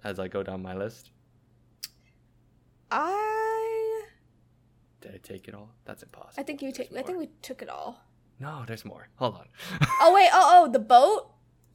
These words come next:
Speaker 1: The boat? Yeah, okay,
Speaker 2: Yeah,
Speaker 1: yeah,
Speaker 2: yeah.
Speaker 1: the
Speaker 2: So
Speaker 1: boat
Speaker 2: that's an urban
Speaker 1: itself.
Speaker 2: legend from the twentieth century.
Speaker 1: Yeah,
Speaker 2: Um,
Speaker 1: U S S Eldridge?
Speaker 2: Yeah, Eldridge. Basically,
Speaker 1: Yeah.
Speaker 2: in the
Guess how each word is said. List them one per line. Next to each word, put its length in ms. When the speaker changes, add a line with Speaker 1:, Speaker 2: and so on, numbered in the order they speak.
Speaker 1:
The 60
boat? 280
Yeah, 240
okay, 300
Speaker 2:
Yeah, 60
Speaker 1:
yeah, 20
Speaker 2:
yeah. 100
Speaker 1:
the 60
Speaker 2:
So 100
Speaker 1:
boat 80
Speaker 2:
that's 160
an 140
urban 280
Speaker 1:
itself. 80
Speaker 2:
legend 420
from 120
the 80
twentieth 320
century. 800
Speaker 1:
Yeah, 240
Speaker 2:
Um, 240
Speaker 1:
U 60
S 80
S 380
Eldridge? 640
Speaker 2:
Yeah, 260
Eldridge. 680
Basically, 800
Speaker 1:
Yeah. 80
Speaker 2:
in 160
the 500